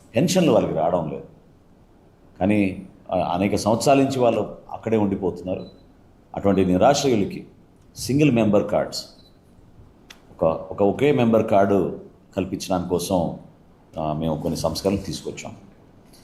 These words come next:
వీటితో పాటు ఈ రోజున ముఖ్యంగా, ఆ, రాష్ట్ర వ్యాప్తంగా మనం, ఆ, ప్రత్యేకంగా చూసాం,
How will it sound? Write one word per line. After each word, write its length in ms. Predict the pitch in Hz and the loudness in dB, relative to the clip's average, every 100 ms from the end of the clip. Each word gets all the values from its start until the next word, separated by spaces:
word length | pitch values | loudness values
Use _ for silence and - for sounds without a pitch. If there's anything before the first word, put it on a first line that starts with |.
| - 95 | -4 2
వీటితో 340 | 135 - 170 | 2 4 2
పాటు 320 | 117 107 110 | 4 2 4
ఈ 220 | 151 113 | 4 4
రోజున 460 | 113 120 127 151 - - | 6 6 4 0 -4 -6
ముఖ్యంగా, 540 | 107 - 143 165 - - - - - - - 98 | -4 0 0 -2 -6 -14 -20 -18 -18 -20 -10 -4
ఆ, 140 | 95 | 0
రాష్ట్ర 340 | 98 127 - | 2 2 2
వ్యాప్తంగా 720 | 139 131 - 127 123 120 110 - - _ - | 4 4 2 -2 0 0 -2 -14 -20 _ -2
మనం, 380 | 113 110 98 - - - - - - | 2 2 2 -2 -14 -20 -20 -16 -4
ఆ, 340 | 95 85 82 - - - | 0 0 -2 -8 -10 -4
ప్రత్యేకంగా 400 | 110 156 151 151 | 2 2 4 2
చూసాం, 420 | 117 117 98 | 2 2 0